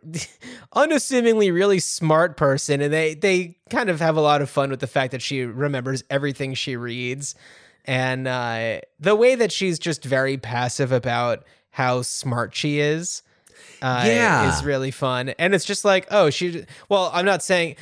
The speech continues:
Speaker 1: so at first she's doing Morse code and she's just doing S O S, which, like, everybody knows.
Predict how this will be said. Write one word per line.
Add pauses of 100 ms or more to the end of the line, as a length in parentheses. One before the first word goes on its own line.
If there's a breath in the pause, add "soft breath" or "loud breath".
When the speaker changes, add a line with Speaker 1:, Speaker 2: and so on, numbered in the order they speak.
(100)
Speaker 1:
so
at
first
she's
doing
Morse
code
and
she's
just
doing (140)
S
O
S,
which,
like,
everybody
knows.